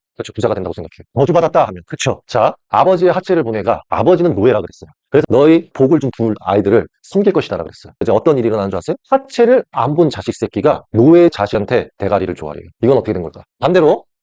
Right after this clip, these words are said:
아버지가 저주를 내렸던 애들이 왕이 되고 부자가 되고, 아버지가 복을 주겠다고 한 사람은 가난하게 살았어. 어떻게 생각하세요? 좀 더 풀어드릴까요? 하나님이 인간한테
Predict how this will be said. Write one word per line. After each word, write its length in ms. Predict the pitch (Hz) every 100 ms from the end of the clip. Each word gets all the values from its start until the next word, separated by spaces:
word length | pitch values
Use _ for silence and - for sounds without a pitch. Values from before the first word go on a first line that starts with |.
| -
아버지가 460 | 110 208 220 220
저주를 440 | 220 214 131 233 233
내렸던 380 | 185 - 175
애들이 260 | 147 135 143
왕이 340 | 107 107 131
되고 180 | 123 113 110
부자가 280 | 95 101 95
되고, 200 | 90 110 -
아버지가 460 | 101 180 196 196
복을 320 | - 123 220
주겠다고 440 | 202 202 202 196 180
한 100 | 170
사람은 240 | 156 143 139
가난하게 320 | 101 95 87
살았어. 280 | - 92 _ - _ _ _
어떻게 220 | 131 135 131
생각하세요? 380 | 98 92 - - _ _ _
좀 140 | 190 196
더 80 | 180
풀어드릴까요? 480 | 175 151 147 175 330
하나님이 460 | 143 185 131 120 - _
인간한테 540 | 104 113 127 90 104